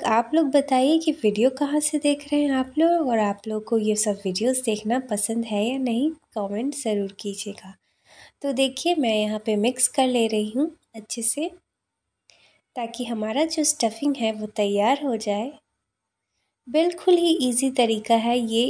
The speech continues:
एक चटपटी स्नैक्स बिल्कुल पाँच मिनट में बनाने के लिए। तो ये तैयार है, अब हम इसे स्टफ़ करेंगे। तो मैंने यहाँ पे जो रोटी थी वो ले ली। इससे पहले हमने इस छलनी में अच्छे से तेल लगाकर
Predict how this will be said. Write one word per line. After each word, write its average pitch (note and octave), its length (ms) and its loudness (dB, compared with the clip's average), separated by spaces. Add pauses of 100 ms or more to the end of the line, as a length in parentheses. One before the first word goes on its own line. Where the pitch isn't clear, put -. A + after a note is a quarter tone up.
(120)
एक A3+ 280 0
चटपटी C#4 500 -4
स्नैक्स A3 600 -2
बिल्कुल A3+ 440 0
पाँच B3 400 0
मिनट A3 280 0
में B3+ 160 0
बनाने G3 440 -2
के G3+ 200 -6
लिए। G3 220 -8 (440)
तो E4 60 -2
ये D4 160 2 (120)
तैयार G3 440 4
है, C#4 160 4
अब D4 300 0
हम F4 140 2
इसे D4 300 4
स्टफ़ - 440 0
करेंगे। G3 520 -4 (440)
तो D4 120 -6
मैंने A3 320 2
यहाँ C#4+ 380 2
पे A3+ 140 6
जो G#3+ 180 0 (600)
रोटी G#3 360 -4
थी - 180 0
वो G#3+ 180 -2
ले G3+ 200 2
ली। B3 260 -2
इससे F4+ 300 4
पहले D#4 420 4
हमने A3+ 520 0 (460)
इस - 180 -4
छलनी G#3 440 0
में A3+ 280 -2
अच्छे A#3+ 400 -6
से C#4 220 -8
तेल B3 340 -4
लगाकर G#3+ 680 -2